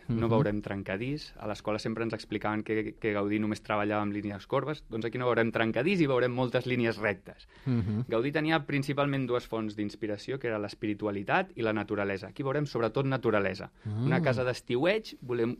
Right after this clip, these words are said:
Speaker 1: volia fer una casa que s'integrés al màxim amb la naturalesa que, que hi havia,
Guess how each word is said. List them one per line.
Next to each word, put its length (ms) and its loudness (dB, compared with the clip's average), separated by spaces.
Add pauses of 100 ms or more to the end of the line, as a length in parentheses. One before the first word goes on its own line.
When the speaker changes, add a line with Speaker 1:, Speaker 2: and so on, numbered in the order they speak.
(140)
Speaker 1:
volia 420 0
fer 140 -2
una 140 2
casa 220 2
que 80 -4
s'integrés 520 -2
al 100 0
màxim 400 -2
amb 80 0
la 140 0
naturalesa 580 0 (320)
que, 320 4
que 120 -2
hi 40 2
havia, 400 2